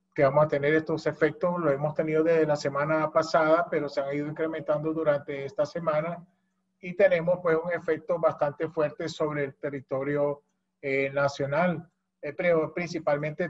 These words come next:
toda la franja del Pacífico. Para el día de hoy, la marea será a las doce de la mañana con treinta y nueve minutos, que estará oscilando con dos punto cuarenta y ocho metros de altura. Estamos hablando entonces que son ocho punto seis metros que, de pies que van a estar afectando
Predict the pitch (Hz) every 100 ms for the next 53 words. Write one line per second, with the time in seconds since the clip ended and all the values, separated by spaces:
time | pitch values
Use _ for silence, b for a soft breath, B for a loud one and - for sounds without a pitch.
0 | 170 151 165 160 147 139 151 151 147 139
1 | 185 165 156 143 151 143 139 156 170 180
2 | 175 165 185 190 165 139 139 151 170 170
3 | - 139 143 170 147 143 151 - 165 151
4 | 139 139 156 160 151 139 135 127 120 127
5 | 147 165 160 156 185 180 - _ _ _
6 | _ 180 170 170 160 165 180 185 - 175
7 | 160 165 180 170 147 160 - 175 180 180
8 | 175 156 151 139 151 160 175 139 139 180
9 | 190 147 123 - 123 - 180 185 - -
10 | 139 156 151 151 160 156 147 143 170 165
11 | - b _ 156 - 151 165 170 160 175
12 | - 165 165 160 - 180 180 160 - 147
13 | 160 151 170 180 - 139 135 135 143 -
14 | 190 196 - 135 143 165 160 151 151 156
15 | - 143 151 147